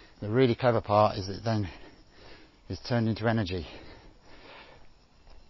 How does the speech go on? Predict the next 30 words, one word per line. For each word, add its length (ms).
So 80
it's 80
a 60
really 320
efficient 340
place 180
to 80
run, 260
and 100
it's 80
a 40
good 200
place 240
to 80
train, 400
'cause 140
the 60
more 180
you 80
run 140
at 80
that 180
pace 420
in 240
good 220
blocks, 500
the 60
more 260
you 200
will 260